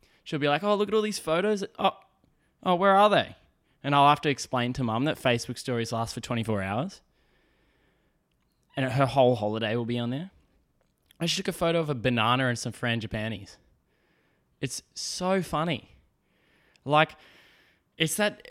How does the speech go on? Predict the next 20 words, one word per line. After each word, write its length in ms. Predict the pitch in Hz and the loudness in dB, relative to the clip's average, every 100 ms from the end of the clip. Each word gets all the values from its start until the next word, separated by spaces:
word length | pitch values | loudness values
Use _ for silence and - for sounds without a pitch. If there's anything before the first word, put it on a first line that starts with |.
| - | -6
it's 200 | 156 - | -2 2
those 220 | 208 226 | 4 4
times 500 | - 147 147 156 139 | 2 4 4 4 4
where 120 | 139 | 4
you're 120 | 131 | 6
like, 300 | 127 120 120 - | 6 4 2 0
I 80 | 139 | -2
think 260 | 190 262 | 0 2
my 120 | 254 | 2
parents 360 | 233 156 156 - | 4 6 6 4
are 80 | 123 | 0
unintentionally 760 | 127 131 127 127 123 - 113 107 | 2 0 2 0 0 -2 -2 -2
fun-, 180 | 104 - | -4 0
well, 120 | 135 | 4
my 160 | 131 | 6
mum 340 | 123 135 139 113 | 6 6 6 4
definitely 400 | 110 117 120 104 | 0 0 -2 -4
is 100 | 98 | -4
unintentionally 680 | 110 104 104 104 117 92 | -4 -4 -4 -4 -4 -6
funny. 420 | 78 92 82 - | -6 -6 -6 -12